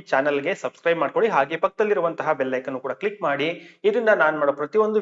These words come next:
ವಿಡಿಯೋ ನೋಟಿಫಿಕೇಶನ್ ನಿಮ್ಗೆ ಬರುತ್ತೆ, ಇದೇ ರೀತಿಯಾದಂತಹ ಉಪಯುಕ್ತ ಮಾಹಿತಿಗಳನ್ನ ಪಡೆಯೋದಕ್ಕೆ. ಹಾಗೆ ಈ ವಿಡಿಯೋಗೆ ಒಂದು ಲೈಕ್ ಅನ್ನ ಮಾಡಿ ಸ್ನೇಹಿತರೆ, ವಿಡಿಯೋವನ್ನ ಶುರು ಮಾಡೋಣ. ಓಕೆ ಸ್ನೇಹಿತರೆ, ಕಾಂಗ್ರೆಸ್ನ ಐದು ಗ್ಯಾರಂಟಿ ಯೋಜನೆಗಳು,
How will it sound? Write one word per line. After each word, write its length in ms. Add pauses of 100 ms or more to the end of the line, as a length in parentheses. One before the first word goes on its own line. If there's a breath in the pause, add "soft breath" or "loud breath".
ವಿಡಿಯೋ 260
ನೋಟಿಫಿಕೇಶನ್ 640
ನಿಮ್ಗೆ 260
ಬರುತ್ತೆ, 280
ಇದೇ 120 (120)
ರೀತಿಯಾದಂತಹ 580 (160)
ಉಪಯುಕ್ತ 320 (100)
ಮಾಹಿತಿಗಳನ್ನ 560
ಪಡೆಯೋದಕ್ಕೆ. 440 (340 soft breath)
ಹಾಗೆ 280 (140)
ಈ 80
ವಿಡಿಯೋಗೆ 300
ಒಂದು 200
ಲೈಕ್ 200
ಅನ್ನ 160
ಮಾಡಿ 160
ಸ್ನೇಹಿತರೆ, 280 (120)
ವಿಡಿಯೋವನ್ನ 420
ಶುರು 240
ಮಾಡೋಣ. 240 (200)
ಓಕೆ 180
ಸ್ನೇಹಿತರೆ, 260 (140)
ಕಾಂಗ್ರೆಸ್ನ 360 (140)
ಐದು 140 (120)
ಗ್ಯಾರಂಟಿ 360 (100)
ಯೋಜನೆಗಳು, 360